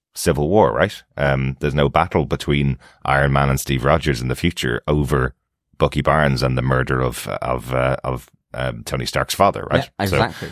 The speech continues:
Speaker 1: uh, so that, that's really interesting, really interesting change, uh, for this episode. Um, Jeff Childs asks, "So, shield knew about Wakanda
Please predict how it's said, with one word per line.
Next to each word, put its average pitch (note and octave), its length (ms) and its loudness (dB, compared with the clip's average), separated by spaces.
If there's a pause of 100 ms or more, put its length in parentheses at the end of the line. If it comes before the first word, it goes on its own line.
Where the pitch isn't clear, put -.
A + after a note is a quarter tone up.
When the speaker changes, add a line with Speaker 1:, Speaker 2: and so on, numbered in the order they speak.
Speaker 1:
uh, C#2 200 0
so D#2+ 160 0
that, F#2+ 260 2
that's F#2+ 240 0
really G2 220 4
interesting, C#2+ 480 -2
really C#2+ 180 -2
interesting D2 400 -4
change, D2+ 400 -4 (320)
uh, C#2 140 0
for C2+ 140 -6
this C#2 160 -4
episode. - 360 -2 (540)
Um, F2+ 260 2
Jeff C3 220 2
Childs C3+ 500 4 (100)
asks, - 600 0
"So, C#3+ 420 2
shield D#3 420 0
knew D#3 140 2
about C3 220 4
Wakanda A2+ 640 0